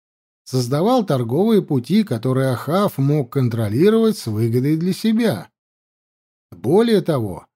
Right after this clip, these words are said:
благодаря альянсу у Израиля появлялся сильный союзник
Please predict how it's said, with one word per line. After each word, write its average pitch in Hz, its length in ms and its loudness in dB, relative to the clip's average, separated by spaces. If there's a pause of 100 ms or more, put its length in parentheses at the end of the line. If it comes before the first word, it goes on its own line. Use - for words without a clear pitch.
(220)
благодаря 139 640 0
альянсу 156 720 0
у 127 160 0
Израиля 131 540 2
появлялся 156 680 0
сильный 190 420 2
союзник 151 840 0